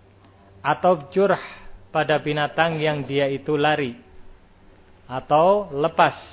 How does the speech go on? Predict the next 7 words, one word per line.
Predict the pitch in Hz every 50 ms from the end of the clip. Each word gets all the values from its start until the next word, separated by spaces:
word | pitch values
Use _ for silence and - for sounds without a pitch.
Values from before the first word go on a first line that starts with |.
| - - _ _ -
tidak | 147 131 151 143 139 131
bisa | 139 131 - - 156 156 165 151
ditangkap. | 135 147 131 - 147 135 127 120 - 117 - - - _ _ _ _ _ _ - - _ - - - - - - _ - - - _ _ _ _ _ _ _ _ _ _ - _ 143
Maka | 160 196 202 214 190 180
tiga | - 202 170 147 208 226 220 226
penyembelihan | - 202 185 185 180 170 170 170 165 160 165 165 170
ini | 180 170 156 143 123 233